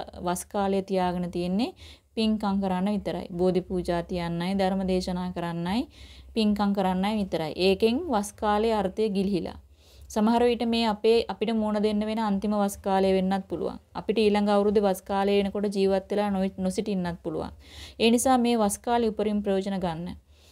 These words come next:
ඔබ ඔබේ අධ්‍යාත්මය දියුණු කරන්න හැකි සෑම මොහොතක්ම පාවිච්චි කරන්න. විය යුත්තේ වර්තමානයට අවදි වෙන එක විතරයි. සතිමත් වෙන එක විතරයි. අවද-, අවදියෙන් ඉන්න එක විතරයි.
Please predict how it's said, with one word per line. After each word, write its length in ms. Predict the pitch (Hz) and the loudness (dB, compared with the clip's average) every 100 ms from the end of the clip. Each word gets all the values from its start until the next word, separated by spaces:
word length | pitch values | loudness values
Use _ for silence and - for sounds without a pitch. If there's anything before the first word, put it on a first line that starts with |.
| - - - 185 | -20 -12 -8 0
ඔබ 240 | 190 180 240 330 | 2 6 6 6
ඔබේ 340 | 185 180 240 | 4 6 8
අධ්‍යාත්මය 580 | 254 208 202 220 220 220 | 6 4 0 0 0 -4
දියුණු 260 | 214 208 202 | -4 -2 -2
කරන්න 320 | 208 208 214 | -2 -2 -2
හැකි 340 | 254 214 202 254 | -2 -4 -4 -6
සෑම 300 | - 220 233 | -4 -2 0
මොහොතක්ම 460 | 262 240 226 220 226 | 2 2 0 0 -2
පාවිච්චි 420 | 226 190 175 - | -2 -4 -4 -8
කරන්න. 260 | 185 151 147 - - - - - | -10 -8 -10 -12 -18 -20 -16 -2
විය 200 | 196 233 | 4 4
යුත්තේ 400 | 247 220 - 247 | 4 0 2 2
වර්තමානයට 760 | 226 196 214 214 208 208 214 | 4 0 -2 -2 0 0 0
අවදි 300 | 220 202 190 | 0 0 2
වෙන 140 | 196 196 | 0 0
එක 120 | 202 | 0
විතරයි. 420 | 208 190 175 90 - | -4 -4 -6 -8 -10
සතිමත් 600 | - 202 190 196 190 185 | -6 -4 -2 -2 -2 -2
වෙන 140 | 185 185 | -4 -2
එක 160 | 185 202 | -2 -4
විතරයි. 400 | 185 175 170 294 - - - - | -4 0 2 2 0 -12 -20 -8
අවද-, 320 | - 185 196 | 0 2 0
අවදියෙන් 500 | - 185 202 226 233 220 | 0 2 4 4 2 2
ඉන්න 180 | 202 | 2
එක 100 | 208 | 2
විතරයි. 400 | 233 196 147 151 | 2 0 -4 -6